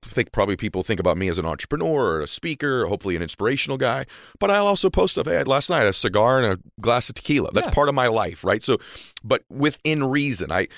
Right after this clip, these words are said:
Speaker 1: uh, by the way, this stuff is not gen-, I said earlier, bikini. I, I've male guys that I watch on social media, I'm like, "Brother, you've got this entire insurance operation you have. You've got this wonderful family. Why are we posting you completely drunk on a boat on a Sunday afternoon where you're slurring your words?"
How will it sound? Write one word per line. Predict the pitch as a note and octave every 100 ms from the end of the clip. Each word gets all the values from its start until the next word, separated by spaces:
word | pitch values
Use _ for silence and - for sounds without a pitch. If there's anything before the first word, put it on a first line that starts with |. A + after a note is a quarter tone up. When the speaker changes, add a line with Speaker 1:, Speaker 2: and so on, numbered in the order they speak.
| - _ -
Speaker 1:
uh, | G2+
by | A2+ B2+
the |
way, | A2+
this | A2
stuff | C#3 A2+
is | G2
not | A#2 D#2+
gen-, | D2+ G2 G#2
I | F2+
said | - G2+
earlier, | G2+ G2+ E2
bikini. | E2 C3+ C#3+ F2
I, | D#2 G2 -
I've | G#2 - -
male | F#2 F#2+ A2+ A#2+ A2
guys | G2 G#2 G#2
that | G2
I | F#2+
watch | G2 G#2 -
on | F#2+
social | A2 G#2 G2
media, | G#2
I'm | F#2+
like, | F#2 F2
"Brother, | B2 C3 F2 - - - -
you've | G#2+
got | A2 B2
this | A#2 -
entire | G2 C#3 C3+
insurance | G#2+ - C3 A#2
operation | G2 F2 F2 F2 F2+
you | D#2+
have. | F2 E2
You've | E2+
got | G2
this | G2+ G2
wonderful | A2 B2+ A#2+ G#2+
family. | - A#2+ A#2 D#2 - - - -
Why | - F#2+ C3+ F#3
are | F#3+
we | E3+
posting | - D3 - A#2+
you | A2
completely | G#2 G#2 - B2 G#2
drunk | F2 G#2 G2+
on | E2+
a |
boat | D#2 F#2+ F#2 D#2
on | E2+
a | E2
Sunday | - F#2+ F2+
afternoon | F2 E2 - F2+ F2+
where | E2+
you're | E2 E2
slurring | - G#2 G#2 F#2+ E2
your | D#2+
words?" | E2 F2+ D2